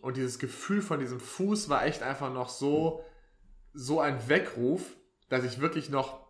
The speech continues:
bevor wir rausgegangen sind, eigentlich gesagt habe, "Nee, das macht überhaupt keinen Sinn. Ich würde niemals einem Huhn was tun. Es macht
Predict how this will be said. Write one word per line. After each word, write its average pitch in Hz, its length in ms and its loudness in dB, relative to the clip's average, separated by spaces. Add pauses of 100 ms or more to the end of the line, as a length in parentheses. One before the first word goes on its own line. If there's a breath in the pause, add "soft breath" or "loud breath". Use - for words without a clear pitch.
bevor 175 500 2
wir 170 120 6
rausgegangen 135 560 2
sind, 120 160 0
eigentlich 117 300 -4
gesagt 120 380 -2
habe, 135 460 0 (1400 loud breath)
"Nee, 123 420 -2 (720)
das - 360 0
macht 151 240 0 (120)
überhaupt 147 460 6
keinen 127 240 0
Sinn. 117 380 0 (400 soft breath)
Ich 117 180 -6
würde 127 220 2
niemals 160 560 2
einem 127 240 -2
Huhn 165 180 2
was 143 240 2
tun. 135 480 -2
Es 113 140 -10
macht 120 240 -2